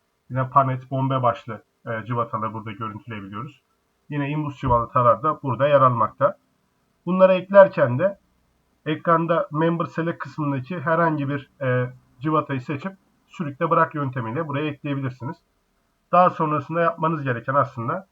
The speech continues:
size'ını ve length'ini belirlemek. İlgili komponentin tek bir resmi burada yer almakta.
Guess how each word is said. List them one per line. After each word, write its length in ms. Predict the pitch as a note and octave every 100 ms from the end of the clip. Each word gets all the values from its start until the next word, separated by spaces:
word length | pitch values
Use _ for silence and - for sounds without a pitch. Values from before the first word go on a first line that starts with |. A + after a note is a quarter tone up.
| _ _ _ _ _
size'ını 540 | _ - D#3 C#3+ E3 D3
ve 140 | E3
length'ini 380 | D#3 D3+ C#3+ C#3+
belirlemek. 500 | A#2+ G#2 G#2 E3 _ _ _ _ _
İlgili 340 | D#3 D3+ D#3+ -
komponentin 600 | - - D3+ C#3+ E3 D3
tek 220 | D3 -
bir 60 |
resmi 280 | C3+ B2+ D#3
burada 160 | C3+ D3+
yer 140 | D3
almakta. 540 | D3 B2 G2+ - D3+